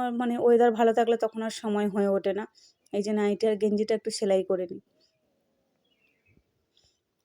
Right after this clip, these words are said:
তো আমারও দেখি দু একটা সেলাই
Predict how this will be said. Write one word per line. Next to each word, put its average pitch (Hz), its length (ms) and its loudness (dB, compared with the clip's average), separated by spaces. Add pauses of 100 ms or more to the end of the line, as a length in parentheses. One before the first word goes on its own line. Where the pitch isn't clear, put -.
(1080)
তো - 60 -2
আমারও 269 320 4
দেখি 294 200 0
দু 277 140 0
একটা 277 260 4
সেলাই 269 340 2